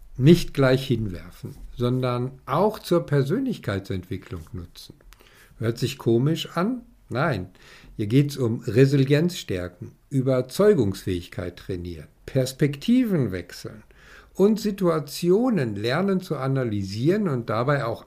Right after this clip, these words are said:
eigene Vorgehensweisen und Sichtweisen kritisch mal zu hinterfragen. Denn sehr häufig liegt der eigentliche Kern darin, dass unterschiedliche Wertevorstellungen zwischen Personen aufeinanderprallen.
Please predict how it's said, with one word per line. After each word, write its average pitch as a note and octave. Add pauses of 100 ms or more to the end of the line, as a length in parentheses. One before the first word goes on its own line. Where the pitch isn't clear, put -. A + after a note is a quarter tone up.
eigene E3+
Vorgehensweisen D3+
und G#2+
Sichtweisen B2 (480)
kritisch A3+
mal C3+
zu B2+
hinterfragen. A2+ (840)
Denn A2
sehr F#3
häufig E3+ (560)
liegt A#2+
der B2+
eigentliche F3
Kern A2+
darin, B2+ (360)
dass G2+ (120)
unterschiedliche E3+
Wertevorstellungen A2
zwischen C3
Personen A2
aufeinanderprallen. A2